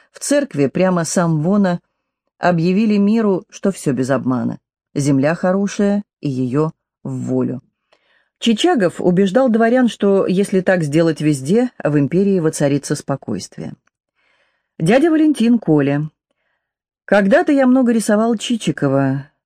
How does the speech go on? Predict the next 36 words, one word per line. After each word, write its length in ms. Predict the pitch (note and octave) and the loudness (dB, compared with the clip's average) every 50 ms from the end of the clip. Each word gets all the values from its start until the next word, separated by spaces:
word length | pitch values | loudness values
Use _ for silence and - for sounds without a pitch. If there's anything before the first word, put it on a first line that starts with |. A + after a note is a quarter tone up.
| _ | _
то 120 | - C4+ C4 | -2 -2 0
в 60 | G3 | 2
виде 280 | E3 E3 D#3 D#3 E3 | 0 2 2 2 0
утлого 520 | D3+ - F#3+ G#3 F#3+ - E3+ E3+ D3+ D#3 D3+ | 2 2 0 0 0 0 0 2 2 0 -2
челна, 560 | - - E3 D3+ D3 D3 D#3 F3 G#3 A3+ A3+ | 0 0 0 2 2 2 2 0 0 0 0
который 400 | - G3 F#3+ - G3 G3 F#3+ F3+ | 0 -2 0 0 0 0 0 0
по 140 | - F#3 F3+ | 0 0 0
воле 240 | F3+ F#3 F#3+ F3+ F3 | 0 0 0 0 0
ветра 300 | F3 F3+ F3 - E3 E3 | 0 -2 0 0 0 0
и 40 | |
волн 300 | D#3+ D#3 E3+ F3 E3 D#3+ | 0 0 0 0 0 0
бросает 460 | D3+ D#3 D#3+ D#3+ - - E3 D#3+ D#3 - | 0 0 0 0 0 0 0 0 0 -2
из 120 | D3+ - | -6 -6
стороны 380 | - _ E3 D3+ D#3 D3+ D3+ D3 | -4 _ -2 0 0 0 0 -2
в 60 | - | -6
сторону, 520 | - _ D#3 D#3 D3+ D3+ D3+ D3 C#3+ C#3 _ - - _ _ _ | -6 _ 0 0 2 2 2 0 0 -2 _ -14 -20 _ _ _
вот-вот 400 | G3+ B3 G#3+ - E3+ D#3 - - _ | -2 0 2 2 0 0 0 -2 _
опрокинет, 840 | - D3 - D#3 D#3 D3 - - - D#3+ F3+ F#3 F3 D#3+ _ - _ _ _ _ _ _ _ _ _ | -2 -2 0 0 0 0 0 -2 -2 0 0 0 -2 -4 _ -14 _ _ _ _ _ _ _ _ _
то 140 | _ D4 C#4+ | _ -2 0
похожего 540 | - A#3 G#3+ - - G3+ G#3 F#3+ F#3+ F3+ F3+ | 2 0 -2 0 0 0 2 2 2 0 0
на 100 | F3 E3 | 0 2
большой 380 | D#3+ D#3 D3+ D3 - D#3 D3 | 2 0 0 0 0 0 0
парусник. 680 | - - C3+ C3+ C#3 C#3+ D3 D3 - - E3 D3+ - _ _ _ _ _ _ - _ _ | 0 0 -2 0 0 0 0 -2 -2 -4 -4 -4 -4 _ _ _ _ _ _ -20 _ _
Полы 240 | - G3 G3 F#3+ F3+ | 0 0 2 2 0
фрака 400 | F3 - F#3 F#3 F3+ F3+ - F3+ | 0 0 0 0 0 0 0 0
его 160 | F3 E3 E3+ | 0 0 0
любимого 540 | F3 F3 F3+ E3 F3 F3 F3 E3+ E3 D#3+ E3 | 0 0 0 0 0 0 0 0 0 -2 -4
цвета, 540 | - - - G#3+ G3+ F#3 - C#3+ B2+ B2 _ _ _ _ | -4 -4 -2 -2 -2 -2 -2 -2 -4 -4 _ _ _ _
наваринского 600 | - D3+ C#3+ D3 D3 D3+ D3+ D3 - - E3 F3 F3+ | -2 0 2 2 2 0 -2 -4 -2 0 0 0 2
дыму 260 | F#3 A3+ G3+ D#3 C#3 | 2 0 0 0 -2
с 100 | - - | -4 -6
пламенем, 540 | _ C#3+ D3 D3 C#3+ C#3 C#3 C#3 C#3 C#3 C3 - _ _ | _ 0 0 2 2 0 0 0 -2 -2 -6 -8 _ _
расходятся, 640 | - F3 F#3+ F#3+ - - D4 B3 C4+ A3+ - A#3 G#3 | 0 0 0 0 0 -4 -2 -2 -2 -2 -2 -4 -2
как 160 | A3 G#3 F3+ | -2 -4 -2
борта 420 | D#3+ D3+ E3 E3 D#3+ _ E3 D#3 | 0 0 -2 -2 -2 _ -4 -4
корабля. 540 | - - D#3+ D#3 D3 C3+ C3 B2+ A2+ E2 - | -4 -6 -6 -6 -6 -6 -6 -8 -8 -12 -12